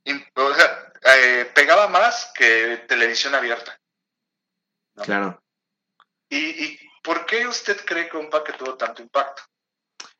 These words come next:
Speaker 2: Pues es que hay much-, es multifactorial, o sea, no puedes decir, porque tú la viste por una razón o una cuestión de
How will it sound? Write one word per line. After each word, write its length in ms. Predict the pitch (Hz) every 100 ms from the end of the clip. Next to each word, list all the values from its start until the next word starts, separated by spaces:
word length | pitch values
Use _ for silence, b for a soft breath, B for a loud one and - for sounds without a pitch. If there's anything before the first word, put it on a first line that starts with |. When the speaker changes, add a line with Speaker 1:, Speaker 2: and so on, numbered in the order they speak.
| _
Speaker 2:
Pues 160 | 123 143
es 140 | 180
que 100 | 208
hay 40 |
much-, 300 | 180 170 -
es 240 | 135 127 -
multifactorial, 800 | 175 151 107 95 - 110 110 87
o 40 |
sea, 140 | - 104
no 180 | 113 -
puedes 240 | 127 113
decir, 340 | 98 113 110
porque 480 | - 95 107 101 - _ - _ _ -
tú 140 | 151
la 120 | 160
viste 240 | 147 143 -
por 180 | 113
una 180 | 117 127
razón 380 | 117 95 - 113
o 60 | 110
una 220 | 117 113
cuestión 420 | 98 92 - 110
de 460 | 107 98 90 87 -